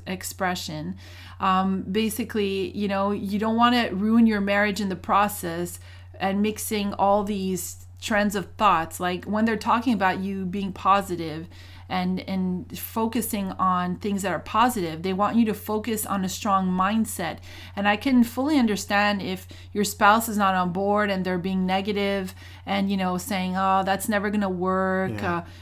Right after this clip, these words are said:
Speaker 1: "Oh, you're just wasting your money," or, you know, stuff like that. It could be weighing you down. I
Speaker 2: And,
Speaker 1: could
Speaker 2: and it's a
Speaker 1: fully
Speaker 2: real,
Speaker 1: understand
Speaker 2: it's a real
Speaker 1: that.
Speaker 2: problem. It's a real problem. It, but it,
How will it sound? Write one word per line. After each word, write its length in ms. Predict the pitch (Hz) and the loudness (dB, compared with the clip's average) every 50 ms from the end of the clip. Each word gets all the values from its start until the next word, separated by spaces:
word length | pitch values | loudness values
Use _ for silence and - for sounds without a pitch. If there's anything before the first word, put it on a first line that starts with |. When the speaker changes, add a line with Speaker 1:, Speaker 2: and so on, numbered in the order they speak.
| - - - | -20 -12 -6
Speaker 1:
"Oh, 60 | - 190 | -4 -2
you're 180 | 190 185 185 | -2 -2 -2
just 260 | 180 220 226 214 - | 0 0 -2 -2 -2
wasting 440 | 226 214 208 214 202 202 - 233 214 | 0 0 0 0 -2 -2 -2 -2 0
your 120 | 208 208 208 | 0 0 0
money," 560 | 202 196 190 196 196 196 196 190 196 190 190 | 0 0 0 0 -2 -2 -2 -4 -4 -2 -2
or, 120 | 185 180 | -2 -2
you 140 | 170 196 208 | 0 0 0
know, 120 | 214 214 | 2 2
stuff 280 | 220 214 - 277 262 269 | 0 0 0 -2 0 2
like 160 | 311 285 233 | 2 0 2
that. 380 | 196 196 190 190 196 202 - - | 2 4 4 4 4 2 0 -4
It 140 | 208 208 - | -4 -6 -2
could 240 | - 262 262 233 | -2 0 0 2
be 420 | 233 247 240 233 220 220 214 202 - | 2 2 2 2 2 0 -2 -4 -6
weighing 320 | 196 196 214 208 208 208 202 | -4 -2 0 0 2 2 2
you 140 | 196 196 | 2 0
down. 340 | 185 180 190 180 170 165 160 | 0 -2 -2 0 -2 -2 -2
I 60 | 170 | -2
Speaker 2:
And, 100 | 175 165 | -2 0
Speaker 1:
could 180 | 175 226 202 185 - | 0 0 -2 0 0
Speaker 2:
and 140 | 170 170 196 | 2 4 6
it's 80 | 220 | 6
a 40 | 226 | 8
Speaker 1:
fully 120 | 214 180 180 | 8 10 12
Speaker 2:
real, 80 | 196 | 10
Speaker 1:
understand 240 | 202 185 180 175 165 | 10 10 6 2 2
Speaker 2:
it's 80 | 190 180 | 4 6
a 80 | 180 | 8
real 220 | 180 185 202 208 196 | 8 8 8 8 6
Speaker 1:
that. 80 | 196 | 2
Speaker 2:
problem. 500 | - - 165 170 175 156 120 107 92 95 - - - - - | -2 -4 -2 0 0 -2 -2 -6 -8 -10 -12 -14 -16 -8 -4
It's 180 | 147 135 - - | -4 -4 0 0
a 60 | 165 | 2
real 220 | 160 170 180 196 190 | 4 6 4 4 4
problem. 480 | 190 - 170 160 165 160 131 110 98 - | 0 0 0 0 0 0 0 -2 -2 -2
It, 300 | 139 127 123 123 - - | -2 -2 -2 -4 0 2
but 160 | 143 147 143 | 4 4 4
it, 180 | 143 131 - | 4 0 0